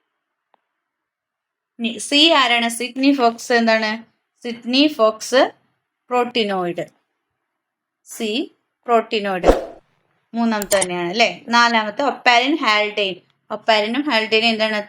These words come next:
Theory of chemical evolution. അപ്പൊ ഡി അതാണ്. ഇതില് ആര് മാത്രം ഇല്ല? യൂക്കാരിയോട്സ് മാത്രം ഇല്ല. യൂക്കാരിയോട്സിനുള്ള ഓപ്ഷൻസ്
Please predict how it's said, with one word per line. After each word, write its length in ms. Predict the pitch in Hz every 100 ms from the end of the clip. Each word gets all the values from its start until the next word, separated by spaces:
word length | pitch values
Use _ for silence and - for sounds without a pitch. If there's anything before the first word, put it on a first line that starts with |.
| 220
Theory 360 | 202 202 254
of 40 | 392 - _ _ _ 240
chemical 640 | 226 208 - 320 415 220
evolution. 520 | 190 196 185 180 -
അപ്പൊ 680 | 185 _ _ _ _ _ 285 - _ _ _ -
ഡി 120 | 214
അതാണ്. 440 | 208 185 180 175 170 _ _ _ _ _ _ _ _ _ _ _ _ _
ഇതില് 480 | 190 214 349 - 220
ആര് 160 | 208
മാത്രം 340 | 220 214 214 208
ഇല്ല? 460 | 196 202 240 - 233
യൂക്കാരിയോട്സ് 800 | 220 214 208 196 196 190 -
മാത്രം 420 | 220 202 - 285 - _ _ _ -
ഇല്ല. 220 | 208 180
യൂക്കാരിയോട്സിനുള്ള 760 | 202 208 214 196 190 - 202 208
ഓപ്ഷൻസ് 500 | 196 - 196 185